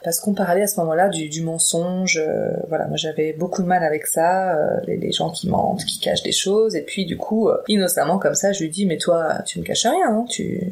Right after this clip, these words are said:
tu m'as toujours dit la vérité, toute la vérité », et puis, euh, et puis là, il me dit, euh, « Ouais, il y a peut-être un truc quand même qu'il faut que je te dise, euh, <laughs> c'est que,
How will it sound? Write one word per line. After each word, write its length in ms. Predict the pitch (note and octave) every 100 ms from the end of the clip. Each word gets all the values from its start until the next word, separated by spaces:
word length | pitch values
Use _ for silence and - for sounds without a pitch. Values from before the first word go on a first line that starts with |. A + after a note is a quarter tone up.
| F3 -
tu 100 | F#3
m'as 100 | E3+
toujours 200 | F3 E3
dit 80 | E3+
la 120 | D#3
vérité, 520 | D3+ D3+ D3+ G3 F3
toute 160 | E3 -
la 100 | F3
vérité », 400 | E3 E3 E3 B3 A3+
et 60 |
puis, 320 | - - - -
euh, 80 | - -
et 140 | G#3+ G#3+
puis 140 | G3+
là, 100 | A3
il 80 | G#3+
me 60 |
dit, 260 | F#3+ A3 A3+
euh, « 840 | F3 E3 E3 D#3+ D#3+ D#3+ D#3+ E3+
Ouais, 140 | F3 F3+
il 20 |
y 40 |
a 20 |
peut-être 180 | E3+ G3
un 60 | F#3+
truc 180 | A3 G#3+
quand 80 |
même 220 | F#3+ G3 G3
qu'il 100 | -
faut 100 | E3
que 60 |
je 60 | -
te 60 |
dise, 280 | D#3+ E3 G3+
euh, 420 | F3+ D3+ D#3 E3+
<laughs> 880 | E3+ - - - - - G3+ A3 A#3 A#3
c'est 140 | -
que, 500 | - F#2+ - - -